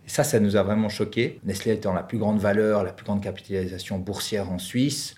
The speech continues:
il nous semblait que c'était un risque trop important. Donc, il nous restait une solution. Je pense que Nestlé n'y avait pas pensé. C'était de déposer une résolution d'actionnaires. Les actionnaires ont le droit de faire une proposition à l'Assemblée générale. C'est comme l'initiative populaire en Suisse.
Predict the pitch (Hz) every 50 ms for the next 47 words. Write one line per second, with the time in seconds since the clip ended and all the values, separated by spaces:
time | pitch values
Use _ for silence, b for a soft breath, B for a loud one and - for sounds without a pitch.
0 | - - 87 92 95 95 - 104 98 95 110 107 - - 101 - - 101 101 92
1 | 85 85 90 - - 113 104 - - - - - - 110 98 - 95 87 - -
2 | - - - - - - - - _ _ _ _ - - 143 175 185 - 208 180
3 | 151 127 120 - - 123 120 - - - 220 220 190 - - 147 - - - -
4 | - 175 214 - - - - - - - - - 160 - - 120 113 113 113 120
5 | 123 127 127 131 143 151 151 - - 165 160 147 135 131 120 113 98 92 95 90
6 | - - 170 - - 156 131 120 - - 139 190 - B B B B B B -
7 | - 202 - 285 240 190 143 - 220 220 - 214 208 208 220 196 170 165 160 151
8 | 156 151 151 143 - - 175 165 160 139 - - 151 123 113 110 117 117 - -
9 | 135 127 123 151 147 151 - 156 185 214 196 160 135 131 120 123 80 85 95 113
10 | 160 - - - - 113 117 165 208 196 - 196 175 160 147 - 143 135 - 135
11 | 123 120 120 - - 120 113 107 101 95 - 113 104 101 98 92 107 95 92 90
12 | 101 131 180 185 - - - - 160 151 151 135 113 107 110 113 120 135 143 131
13 | - - 127 120 - 127 120 - - 113 113 - 120 107 110 110 104 107 101 95
14 | - - 151 196 226 - - -